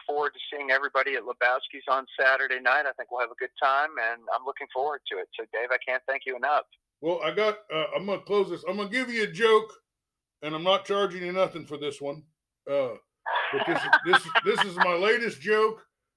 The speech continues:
Speaker 2: and you can, uh, you can use it if you want. Uh, why, uh, why couldn't the lifeguard save the hippie?
Speaker 1: I don't know.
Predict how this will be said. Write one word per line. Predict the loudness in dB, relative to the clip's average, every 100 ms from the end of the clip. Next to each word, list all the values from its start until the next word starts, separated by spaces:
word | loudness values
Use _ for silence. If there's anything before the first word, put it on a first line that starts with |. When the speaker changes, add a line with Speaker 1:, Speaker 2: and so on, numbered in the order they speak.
| _
Speaker 2:
and | -14
you | -10 -8
can, | -6 -2
uh, | -2 -2 -4
you | -8
can | -10 -10
use | -8 -6
it | -4
if | -4 -6
you | -6
want. | -4 -4 -4 _ -6
Uh, | 0 0 -2 _ _ _ _ -2
why, | 6 8 8 6 2 -4 _ _ _ _ _ _ _ -4
uh, | 0 0 -4
why | 0 2 2
couldn't | 0 -2
the | 0
lifeguard | 4 8 6 4 0 0
save | -2 0 0
the | 0
hippie? | -2 -2 -4 -16 _ _ _ _ _ _ _ _ _ _ _ _ _ _ _ _ _ _ -2
Speaker 1:
I | 0
don't | 2
know. | 6 6